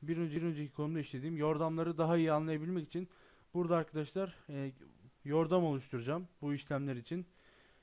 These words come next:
Private void diyoruz arkadaşlar ve buraya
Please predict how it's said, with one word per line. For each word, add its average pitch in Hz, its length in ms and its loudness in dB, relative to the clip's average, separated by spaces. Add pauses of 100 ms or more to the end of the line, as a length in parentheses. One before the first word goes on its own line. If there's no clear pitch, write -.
(240)
Private 165 560 4
void 160 280 0
diyoruz 135 260 0
arkadaşlar 127 720 -4 (300)
ve 165 300 0
buraya 165 380 2